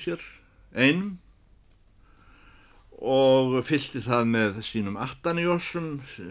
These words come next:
síldarkaupmönnum og allra handa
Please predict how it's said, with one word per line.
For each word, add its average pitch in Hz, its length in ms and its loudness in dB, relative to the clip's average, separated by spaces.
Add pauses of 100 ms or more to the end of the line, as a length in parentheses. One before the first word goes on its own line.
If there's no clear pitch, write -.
(120)
síldarkaupmönnum 139 1120 -2
og - 800 -14
allra 120 240 0
handa 107 160 -2